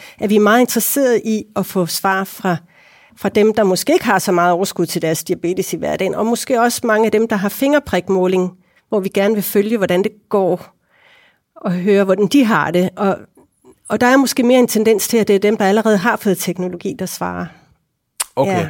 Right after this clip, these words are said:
Speaker 2: på den måde.
Speaker 1: Ja.
Speaker 2: Ja. Hvad, kan man gøre noget, tror du, for at få, for at få dem her med?
Speaker 1: Altså, det vi gør, det er faktisk, at vi har tilladt os, øh, vi har sendt, øh, to,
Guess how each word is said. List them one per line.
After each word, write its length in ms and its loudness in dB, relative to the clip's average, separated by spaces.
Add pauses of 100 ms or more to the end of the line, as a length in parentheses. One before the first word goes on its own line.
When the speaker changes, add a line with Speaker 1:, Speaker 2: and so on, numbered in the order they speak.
Speaker 2:
på 80 -4
den 200 -2
måde. 220 -10
Speaker 1:
Ja. 200 -2
Speaker 2:
Ja. 100 -2 (680)
Hvad, 120 0 (140)
kan 140 0
man 140 0
gøre 180 6
noget, 220 2
tror 200 0
du, 100 -4
for 200 0
at 60 -6
få, 320 -4
for 220 -4
at 60 -8
få 120 -8
dem 160 -4
her 120 -6
med? 240 -8 (240)
Speaker 1:
Altså, 200 -4
det 160 0
vi 60 4
gør, 260 2
det 80 2
er 80 2
faktisk, 500 -4
at 160 -6
vi 40 -2
har 100 0
tilladt 500 0
os, 460 -6
øh, 300 -4 (720)
vi 200 -2
har 160 -4
sendt, 500 -6
øh, 260 -6 (640)
to, 260 0